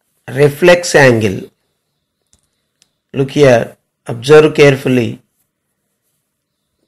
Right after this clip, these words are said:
This angle measures between one eighty degrees and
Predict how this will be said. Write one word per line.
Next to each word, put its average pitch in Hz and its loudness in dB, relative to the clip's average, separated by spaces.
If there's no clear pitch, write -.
This 143 -4
angle 131 2
measures 143 0
between 139 0
one 135 2
eighty 151 2
degrees 151 -2
and 160 0